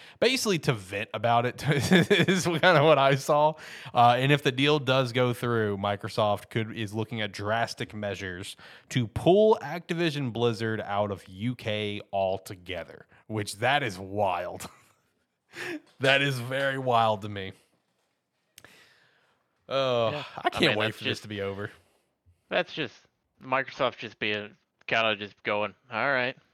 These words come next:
Speaker 2: all right, all right, you wanna, you wanna stop this?" Wait till it goes through, bitch.
Speaker 1: Basically, 'cause, like, Microsoft's looking at it from a perspective, it's like literally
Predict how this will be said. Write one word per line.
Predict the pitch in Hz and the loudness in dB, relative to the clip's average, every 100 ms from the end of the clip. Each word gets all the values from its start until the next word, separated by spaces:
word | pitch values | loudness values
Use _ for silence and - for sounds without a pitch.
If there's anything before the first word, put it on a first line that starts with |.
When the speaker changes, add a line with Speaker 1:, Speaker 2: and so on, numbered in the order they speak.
| _ _ | _ _
Speaker 2:
all | 123 | -10
right, | 143 143 - _ - | -8 -10 -14 _ -8
all | |
right, | 135 135 | -6 -6
you | 139 | -6
wanna, | 151 147 | -4 -4
you | 127 147 | -4 -4
wanna | 151 143 | -4 -4
stop | - 151 139 - | -2 0 0 -2
this?" | 185 185 - - _ _ _ _ _ _ _ _ | -6 -6 -10 -20 _ _ _ _ _ _ _ _
Wait | 151 156 | 0 0
till | 190 151 | 2 2
it | 123 | 2
goes | - 117 104 | 0 -2 -2
through, | - 127 113 - 107 | -8 -10 -10 -12 -8
bitch. | 104 - - - _ | -8 -8 -14 -16 _
Speaker 1:
Basically, | - 147 190 156 - 120 110 | 2 2 2 -2 -2 -2 -4
'cause, | 143 139 | -2 2
like, | 151 | 4
Microsoft's | 151 214 302 160 143 127 | 4 2 2 0 0 2
looking | 143 156 | -2 0
at | 143 | 0
it | 135 | 0
from | 127 | -2
a | 110 | -4
perspective, | 110 - 139 139 123 | -6 0 0 0 -8
it's | 107 | -4
like | 117 107 | -4 -4
literally | 117 123 139 139 156 151 156 151 | -4 0 2 2 0 0 0 -2